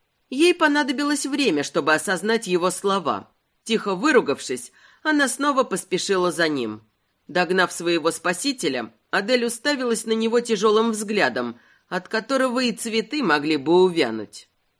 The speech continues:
«Ты слишком много болтаешь», сказал он, словно отвечая на ее немой вопрос. «И ты слишком шумная, а это привлекает много внимания. А в общем, план неплохой». «Так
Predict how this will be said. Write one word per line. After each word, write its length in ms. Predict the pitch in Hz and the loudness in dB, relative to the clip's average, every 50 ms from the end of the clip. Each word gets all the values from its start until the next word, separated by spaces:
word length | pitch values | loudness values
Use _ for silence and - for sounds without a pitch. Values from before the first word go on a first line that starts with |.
| _ _ _ | _ _ _
«Ты 200 | - 160 170 170 | 0 2 4 4
слишком 680 | - - - 170 165 180 202 202 202 - - - 202 185 | 2 4 4 6 8 8 8 6 4 -2 -2 0 0 2
много 520 | 160 151 151 151 151 151 156 165 165 170 165 | 2 4 4 4 4 6 4 4 6 4 4
болтаешь», 880 | 139 151 147 147 147 143 - 143 131 120 113 107 104 - - - - - _ _ _ - | 4 6 4 4 2 2 -2 -2 -2 -2 -2 -4 -6 -8 -10 -10 -12 -16 _ _ _ -16
сказал 480 | - - 254 277 277 339 359 359 311 226 | -6 -2 0 0 2 2 2 4 4 4
он, 220 | 180 165 151 143 | 4 4 4 2
словно 440 | - - 190 214 220 196 190 196 180 | 0 0 2 2 2 4 4 2 2
отвечая 540 | 180 - 180 185 - - 262 262 254 247 240 | 2 2 -2 -4 -2 -2 0 2 2 2 4
на 80 | 214 | 4
ее 300 | 196 185 180 190 180 214 220 | 2 2 2 0 0 0 2
немой 360 | 220 214 208 196 196 196 190 | 2 2 2 4 4 4 4
вопрос. 640 | 175 202 202 185 - 147 117 113 - - - - _ _ _ _ _ _ _ _ _ _ _ _ - | 4 2 0 0 -2 -2 -2 -2 -4 -10 -14 -16 _ _ _ _ _ _ _ _ _ _ _ _ -2
«И 100 | 143 151 | 0 0
ты 180 | 147 - 185 180 | 6 8 8 8
слишком 580 | 180 - 185 202 233 - - - 240 233 214 | 6 4 4 4 4 4 2 2 4 4 4
шумная, 880 | 180 - - - 147 147 139 131 127 127 123 123 120 120 117 113 110 110 _ - | 2 0 -4 -2 0 0 0 0 0 -2 -2 -4 -4 -4 -6 -6 -8 -10 _ 0
а 100 | 135 165 | 4 6
это 280 | 214 254 247 - - | 6 6 6 2 0
привлекает 640 | - 143 143 139 147 151 151 208 220 214 180 - 123 | 2 2 4 4 4 2 2 4 6 6 4 4 2
много 340 | 139 147 165 180 175 170 175 | 2 2 4 4 4 2 0
внимания. 760 | 151 151 160 147 131 123 117 113 110 110 107 104 104 104 110 - _ _ _ | 0 0 0 0 0 -2 -4 -4 -4 -6 -6 -8 -10 -12 -16 -20 _ _ _
А 160 | - 127 135 139 | -4 -2 0 4
в 80 | 156 | 4
общем, 540 | 214 233 233 - - - 247 226 220 202 196 | 4 4 4 0 -4 -4 -2 -4 -4 -6 -8
план 440 | - - 135 147 156 170 190 196 202 | -2 0 2 4 4 4 2 4 2
неплохой». 760 | 202 196 202 196 196 185 - - - 127 123 120 120 - _ _ _ _ _ _ _ _ _ _ _ _ _ | 2 2 4 4 2 2 2 0 -2 -2 -2 -2 -4 -8 _ _ _ _ _ _ _ _ _ _ _ _ _
«Так 380 | 190 180 175 175 175 - - | 0 2 2 2 -2 -6 -14